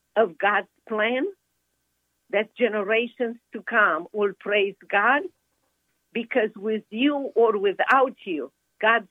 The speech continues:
plan will be accomplished. But won't you like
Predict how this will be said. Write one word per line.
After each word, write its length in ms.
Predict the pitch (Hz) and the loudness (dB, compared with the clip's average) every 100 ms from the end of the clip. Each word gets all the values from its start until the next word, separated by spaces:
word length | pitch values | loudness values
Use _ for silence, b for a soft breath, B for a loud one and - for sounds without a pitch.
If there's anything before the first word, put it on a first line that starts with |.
| _ | _
plan 360 | 220 208 208 208 | -8 -6 -6 -6
will 160 | 190 185 | -8 -8
be 160 | 196 - | -8 -8
accomplished. 680 | 180 - - 247 196 143 - - - - _ _ _ _ _ | -8 -8 -2 -2 -2 -14 -18 -20 -20 -20 _ _ _ _ _
But 200 | 208 202 | -2 0
won't 280 | 196 220 214 - - | 0 -4 -4 -10 -6
you 200 | 285 254 226 | -4 -2 2
like 300 | 233 240 220 | 4 4 0